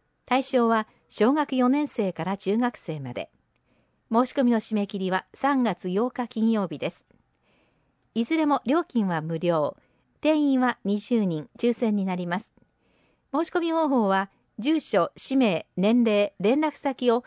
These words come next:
電話、ファックス、または電子メールで連絡してください。子ども宇宙塾。三月九日土曜、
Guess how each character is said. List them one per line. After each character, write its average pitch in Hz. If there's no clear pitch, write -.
電 208
話、 214
フ -
ァ -
ッ 233
ク -
ス、 175
ま 185
た 202
は 165
電 240
子 -
メ 285
ー -
ル 233
で 285
連 175
絡 180
し -
て 170
く -
だ 170
さ 185
い。 -
子 247
ど 320
も 330
宇 262
宙 294
塾。 -
三 311
月 -
九 180
日 220
土 190
曜、 196